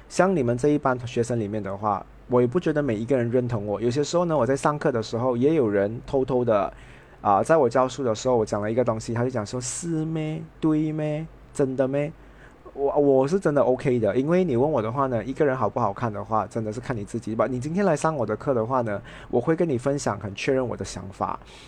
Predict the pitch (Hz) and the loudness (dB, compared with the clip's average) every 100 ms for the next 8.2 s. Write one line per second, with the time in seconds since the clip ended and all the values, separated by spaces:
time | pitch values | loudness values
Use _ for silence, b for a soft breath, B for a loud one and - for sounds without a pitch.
0 | - 175 190 123 123 135 135 107 135 131 | 0 2 4 2 0 -2 -2 -2 0 0
1 | 120 101 - 117 139 151 185 262 - 127 | 0 -2 -4 -4 -4 0 0 -2 -4 -2
2 | 123 123 117 104 95 95 95 95 104 113 | 0 0 -2 -4 -8 -8 -8 -8 -8 -6
3 | 123 123 110 98 104 120 123 120 147 131 | -4 0 0 0 -6 -4 -4 -2 0 0
4 | 107 98 98 101 95 85 113 104 104 90 | 0 -4 -6 -2 -2 -4 -6 -6 -6 -8
5 | B B - 151 151 127 113 110 170 131 | B B -4 2 4 2 0 0 0 2
6 | 110 107 131 104 - 107 110 107 98 110 | 0 -4 -2 -2 -2 -8 -4 -4 -4 -6
7 | 104 101 123 107 101 95 120 123 120 117 | -10 -8 -10 -6 -6 -4 -4 -4 -2 0
8 | 104 | 0